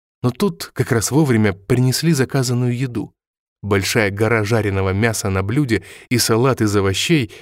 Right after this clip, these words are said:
и какой-то незнакомой зелени. Лев потянул к себе кусок мяса, подул на обожжённые пальцы и попробовал снова,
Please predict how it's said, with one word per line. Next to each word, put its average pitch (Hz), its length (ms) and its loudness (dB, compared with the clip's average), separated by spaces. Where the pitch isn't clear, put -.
и 117 120 -2
какой-то 120 440 0
незнакомой 104 640 0
зелени. 98 560 -6
Лев 170 280 2
потянул 107 440 0
к - 80 -10
себе 101 240 -2
кусок - 340 -6
мяса, 156 400 -2
подул 151 320 2
на 120 120 2
обожжённые 110 540 0
пальцы 165 480 -2
и 135 100 -2
попробовал 143 560 0
снова, 98 520 0